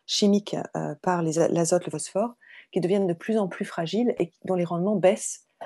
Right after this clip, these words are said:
Euh, c'est-à-dire que la, la période d'agriculture joyeuse et verte, cette fameuse révolution, euh, agricole des années cinquante, est en train de montrer, euh,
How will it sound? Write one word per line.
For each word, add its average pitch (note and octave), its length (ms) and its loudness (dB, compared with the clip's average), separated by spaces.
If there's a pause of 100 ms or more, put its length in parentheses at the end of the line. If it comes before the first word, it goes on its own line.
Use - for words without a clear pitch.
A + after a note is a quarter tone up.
(280)
Euh, D3+ 200 -10
c'est-à-dire D3 440 -6
que - 120 -10
la, - 220 -14 (260)
la E3 100 -6
période F#3 500 0
d'agriculture E3 920 -4
joyeuse F3+ 460 4
et D3+ 60 -2
verte, F#3+ 440 0 (420)
cette - 180 -4
fameuse F#3+ 280 0
révolution, F3 720 0
euh, D3 160 -6 (720)
agricole F#3+ 460 4
des D3+ 120 -2
années F3+ 160 2
cinquante, G#3 600 -4 (380)
est F#3 160 0
en F#3+ 60 -2
train A3+ 200 -2
de F#3 100 2
montrer, F#3 580 -2
euh, D3 220 -6